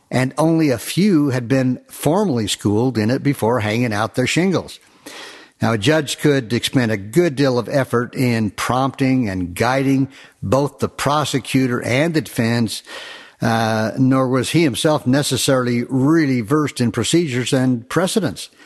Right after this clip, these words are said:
Now, though judges presi-, who presided over jury trials were expected to have some formal education in the law, those appointed to the Western Bench often were men left over after others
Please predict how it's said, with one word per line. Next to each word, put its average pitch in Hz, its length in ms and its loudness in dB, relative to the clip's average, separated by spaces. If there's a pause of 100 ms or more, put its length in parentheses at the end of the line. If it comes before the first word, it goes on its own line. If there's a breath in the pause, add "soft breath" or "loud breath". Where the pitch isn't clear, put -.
(560 loud breath)
Now, 113 180 2
though 120 140 0
judges 143 460 0
presi-, 123 520 0
who 123 120 2
presided 120 400 0
over 107 180 0
jury 156 300 2
trials 120 420 0
were 113 120 2
expected 113 540 -2
to 107 100 2
have 110 200 -2
some 156 520 2 (220 soft breath)
formal 107 460 0
education 101 560 -2
in 98 80 0
the 98 80 -2
law, 95 300 -2 (460 loud breath)
those 127 440 0
appointed 127 520 0
to 120 80 -2
the 95 120 -2
Western 120 400 0
Bench 107 380 -2 (120)
often 120 440 0
were 104 120 0
men 113 220 0
left 113 420 -2
over 110 400 0
after 117 420 -4
others 127 580 -2